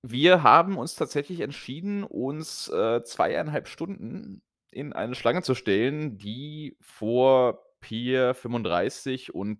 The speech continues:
dem Zerstörer Michael Mansour, U S S, U S S Michael Mansour, ähm, sich aufgebaut hatte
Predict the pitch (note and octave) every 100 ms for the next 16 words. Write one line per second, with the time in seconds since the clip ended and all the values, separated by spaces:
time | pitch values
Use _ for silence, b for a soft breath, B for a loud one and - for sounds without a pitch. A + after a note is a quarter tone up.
0 | - G#2 G2+ G#2 G#2 G#2 - A2 - G2+
1 | G#2 A2+ A2 A2+ A2 G2 F#2+ G#2+ - A2
2 | G#2 G2 - G#2+ G#2 F#2+ F#2 _ _ _
3 | - A2+ - G#2 - - A#2+ C3 - G#2
4 | - G2 G2 A2 G2 F#2 - G#2 F#2 _
5 | b b b b _ G2 F#2+ F2+ F2+ E2+
6 | _ _ _ _ - G#2+ - - F#2+ -
7 | G#2+ E2 D#2+ - F2+ - C2 A#1+